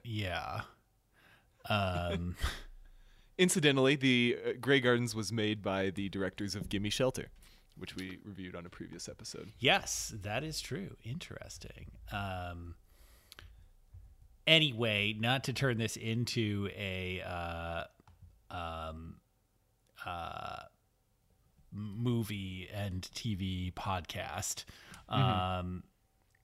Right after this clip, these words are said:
Speaker 1: I will say that, uh, I, I ha-, feel the same feelings that, like, why the fuck do I wanna watch Fred Armisen pretend to be David Byrne?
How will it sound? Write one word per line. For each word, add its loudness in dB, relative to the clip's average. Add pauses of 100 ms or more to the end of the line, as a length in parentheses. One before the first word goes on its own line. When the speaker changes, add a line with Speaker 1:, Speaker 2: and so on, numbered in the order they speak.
(1600)
Speaker 1:
I 4
will 2
say 2 (240)
that, 0 (500)
uh, 0 (200)
I, 2
I 2
ha-, 4
feel 4
the 2
same 2
feelings 2
that, -2
like, -4
why 0
the -2
fuck -2
do -4
I -2
wanna -2
watch -2
Fred -4
Armisen -8
pretend -6
to -8
be -4
David -4
Byrne? -10